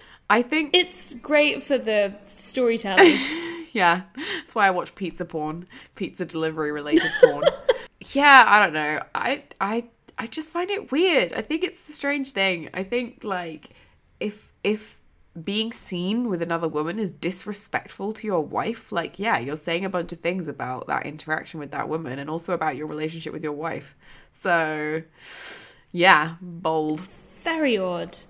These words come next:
Speaker 1: It
Speaker 2: It's very
Speaker 1: is
Speaker 2: odd.
Speaker 1: odd.
Speaker 2: But I also want to be aware that, like,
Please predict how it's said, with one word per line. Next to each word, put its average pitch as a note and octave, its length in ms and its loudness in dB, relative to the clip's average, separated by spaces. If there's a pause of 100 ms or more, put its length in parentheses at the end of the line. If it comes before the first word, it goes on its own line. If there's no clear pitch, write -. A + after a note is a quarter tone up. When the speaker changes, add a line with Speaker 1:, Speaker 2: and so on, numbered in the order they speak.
(320)
Speaker 1:
It G3 80 -4
Speaker 2:
It's G3 100 -8
very D#4 260 6
Speaker 1:
is A3+ 40 4
Speaker 2:
odd. D3 220 -2
Speaker 1:
odd. C#3 160 -12
Speaker 2:
But C4 100 6
I C#4+ 60 8
also F#4 220 2
want D#4 120 2
to C4 40 0
be B3 120 2
aware G3 400 2
that, - 160 -4
like, - 400 -4